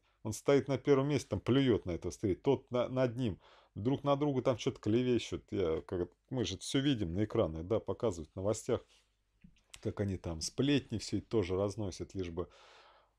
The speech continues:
Что в спорте, в профессиональном творится? Подставы, там по-, подрезают там шины, там ещё что-то. Чё только не делается, да? Поэтому, знаете, где есть соревнования, я, если честно, против этого.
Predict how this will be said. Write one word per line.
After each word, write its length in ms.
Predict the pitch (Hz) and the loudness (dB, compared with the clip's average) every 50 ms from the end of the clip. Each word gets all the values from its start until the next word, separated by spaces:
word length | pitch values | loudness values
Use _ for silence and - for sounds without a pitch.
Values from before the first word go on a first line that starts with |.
| _ - | _ -18
Что 240 | - - 147 147 | -2 2 2 2
в 60 | - - | 2 0
спорте, 400 | - - 139 147 135 - - 101 | 0 4 6 6 6 6 2 -4
в 40 | - | 0
профессиональном 600 | 120 110 95 - - 107 110 107 98 90 82 76 | 0 0 0 2 0 2 2 2 2 0 -2 -4
творится? 460 | - - 92 98 98 92 - - - - | -2 0 0 2 2 0 -4 -6 -10 -4
Подставы, 1000 | - 110 123 - - - - - 127 135 135 131 104 87 80 73 69 69 - - - | 0 0 0 0 -2 -6 -2 2 4 6 6 6 4 2 -2 -6 -8 -8 -12 -12 -8
там 240 | - 87 85 78 - _ _ - | -6 -6 -6 -8 -10 _ _ -6
по-, 360 | 127 123 120 117 117 117 110 | -4 -2 -2 0 -2 -4 -4
подрезают 720 | - 127 117 113 127 135 135 113 123 135 135 127 117 - - | -2 -2 -2 0 0 0 0 2 4 4 4 4 2 0 -2
там 160 | 120 120 107 | -2 -2 -2
шины, 420 | - - - 127 135 120 101 85 | -4 -2 0 0 0 0 -2 -4
там 280 | - - 87 85 90 107 | -6 -6 -6 -6 -4 -6
ещё 320 | 107 - - - 151 131 | -6 -6 -4 -2 -2 -2
что-то. 340 | 107 - - 90 85 - - | -2 -4 -8 -10 -10 -10 -12
Чё 180 | - - 139 139 | -12 -10 -8 -6
только 260 | - 147 135 - 147 | -6 -6 -6 -6 -6
не 100 | 147 147 | -8 -8
делается, 560 | 143 151 151 131 98 82 - - - - - | -8 -6 -6 -6 -6 -6 -8 -10 -12 -12 -10
да? 240 | 85 87 113 127 131 - - - - - - - - - - - - - - _ _ - - - - - - 151 135 123 - _ _ _ _ _ _ - | -6 -6 -6 -6 -6 -10 -16 -20 -20 -20 -20 -20 -20 -20 -20 -20 -20 -20 -20 _ _ -20 -20 -20 -20 -18 -18 -18 -18 -20 -20 _ _ _ _ _ _ -4
Поэтому, 320 | 196 180 143 - 185 175 | -4 -4 -2 -2 -4 -2
знаете, 380 | 151 185 202 170 - - - 87 | 0 0 0 0 0 -2 -6 -10
где 260 | 92 98 - 190 180 | -8 -6 -4 -2 -2
есть 160 | 156 - - | -2 -2 -2
соревнования, 920 | - 151 151 139 143 170 175 170 180 190 165 120 87 78 78 82 82 82 85 | -4 -4 -4 -2 -2 -2 -2 -2 0 0 0 -2 -2 -6 -6 -8 -8 -8 -10
я, 240 | 107 120 143 170 151 | -8 -4 0 0 0
если 220 | 117 - - 120 | 0 0 -4 -8
честно, 460 | - - - 170 156 - - - - | -4 0 2 2 2 0 -2 -8 -8
против 560 | - - 127 135 127 90 - - 82 - - | -6 -2 0 2 2 0 0 -6 -14 -12 -10
этого. 440 | 78 80 - - 78 76 - - - | -10 -12 -12 -12 -18 -18 -18 -20 -20